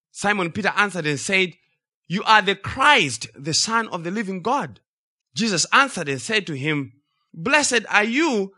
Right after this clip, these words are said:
Simon Bar Jonah, for flesh and blood has not revealed this to you, but my Father who is in heaven." What you say or don't say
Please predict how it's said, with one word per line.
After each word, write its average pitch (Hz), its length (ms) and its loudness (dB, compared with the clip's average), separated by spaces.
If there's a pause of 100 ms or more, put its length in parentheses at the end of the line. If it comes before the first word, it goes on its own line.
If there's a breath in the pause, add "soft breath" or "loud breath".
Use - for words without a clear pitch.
(120)
Simon 240 600 2
Bar 240 240 4
Jonah, 113 540 0 (400)
for 160 180 0
flesh 262 560 0
and 185 260 -6
blood 220 360 4
has 170 280 -6
not 202 400 0
revealed 170 580 -4
this 240 240 -4
to - 180 -14
you, 185 560 -2 (320)
but 143 260 -2
my 147 160 -4
Father 156 320 -4
who 151 340 -6
is 127 440 -8
in 123 180 -12
heaven." 87 540 -14 (1300)
What 240 340 -2
you 208 120 -2
say 160 720 -2 (520)
or 170 200 2
don't 233 320 0
say 113 600 -6